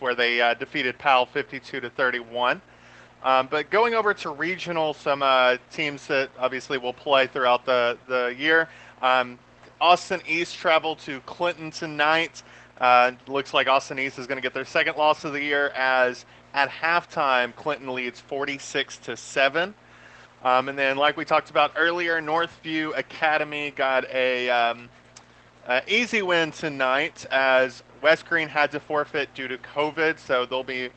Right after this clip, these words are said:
will be taking on Northview next week as they're one and one. Um, and then Pigeon Forge hosted Sullivan East tonight. Pigeon Forge leading that twenty-seven to twelve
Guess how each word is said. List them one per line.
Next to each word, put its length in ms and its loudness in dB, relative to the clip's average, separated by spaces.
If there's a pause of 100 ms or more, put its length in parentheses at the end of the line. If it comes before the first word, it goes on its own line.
(260)
will 80 -12
be 80 -6
taking 300 -4
on 160 -2
Northview 400 -4
next 260 -6
week 160 -8
as 100 -8
they're 140 -8
one 220 -6
and 180 -10
one. 240 0 (1400)
Um, 280 2
and 120 -6
then 280 2
Pigeon 340 -4
Forge 480 -4
hosted 580 -2
Sullivan 460 -2 (140)
East 340 -6
tonight. 460 2
Pigeon 220 -4
Forge 340 -4
leading 320 -4
that 180 0
twenty-seven 720 -6
to 80 -8
twelve 460 0